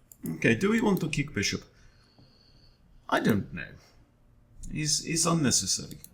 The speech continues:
move. I have this again, it's not called for. I have this as well.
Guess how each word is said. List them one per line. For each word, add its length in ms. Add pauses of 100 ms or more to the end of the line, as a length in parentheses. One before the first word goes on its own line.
(360)
move. 340 (2250)
I 100
have 320
this 280
again, 560
it's 240
not 180 (920)
called 320
for. 320 (880)
I 120
have 180
this 240
as 140
well. 340